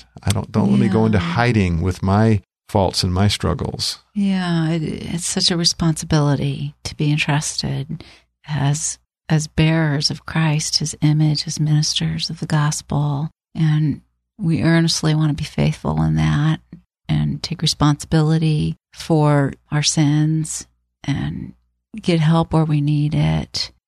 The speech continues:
Speaker 2: And so we prayed again together this morning, the prayer we learned from Dallas, "Oh, Lord, don't grant Bill and I more power than our character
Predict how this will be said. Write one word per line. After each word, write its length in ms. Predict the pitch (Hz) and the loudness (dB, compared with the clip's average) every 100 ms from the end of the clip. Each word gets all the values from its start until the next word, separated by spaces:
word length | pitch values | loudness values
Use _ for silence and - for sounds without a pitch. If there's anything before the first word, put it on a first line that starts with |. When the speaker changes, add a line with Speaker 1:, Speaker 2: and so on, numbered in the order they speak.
| _ - | _ -2
Speaker 2:
And 340 | 170 160 160 156 | 0 2 0 -2
so 280 | - 165 | 0 2
we 160 | 156 160 | 2 0
prayed 340 | - 165 160 | 0 0 0
again 360 | 160 160 156 147 | 0 0 2 0
together 340 | 151 151 151 | 0 0 0
this 240 | 151 151 - | 0 -4 0
morning, 540 | 165 165 160 156 160 | 4 6 6 4 0
the 80 | 151 | -4
prayer 260 | - 156 151 | -4 -2 0
we 100 | 156 | 0
learned 280 | 151 156 | 2 0
from 180 | - - | 0 -2
Dallas, 560 | 160 160 160 160 165 - | 0 0 0 -2 -4 -4
"Oh, 200 | 170 170 | 0 2
Lord, 240 | 165 160 151 | 2 2 2
don't 220 | 156 - | 0 0
grant 440 | - 151 156 - - _ _ _ - | 0 0 0 -4 -12 _ _ _ -4
Bill 240 | 82 80 - | -2 -2 -2
and 120 | - | -2
I 320 | 107 156 151 | 0 2 0
more 540 | - 156 160 170 185 185 | 0 0 2 2 -2 -4
power 560 | - 165 143 - - - - | 0 0 2 0 -4 -6 -10
than 180 | - | -8
our 160 | 175 170 - | -6 -6 -4
character 500 | 190 180 175 - | -2 -2 -4 -10